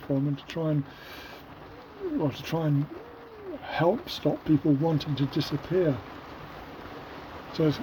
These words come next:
as you can probably hear, it's pouring down with rain on the, on the boat.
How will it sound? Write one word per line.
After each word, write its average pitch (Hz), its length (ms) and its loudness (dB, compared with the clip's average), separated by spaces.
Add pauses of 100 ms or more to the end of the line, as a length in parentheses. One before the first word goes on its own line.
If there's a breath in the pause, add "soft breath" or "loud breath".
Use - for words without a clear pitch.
as 143 100 2
you 160 80 0
can 151 120 0
probably 165 260 10
hear, 156 280 10
it's 139 160 2 (280)
pouring 165 340 8
down 151 220 4
with 139 180 2
rain 151 240 4
on 143 140 2
the, 139 160 4 (160)
on 147 160 4
the 139 80 4
boat. 160 400 4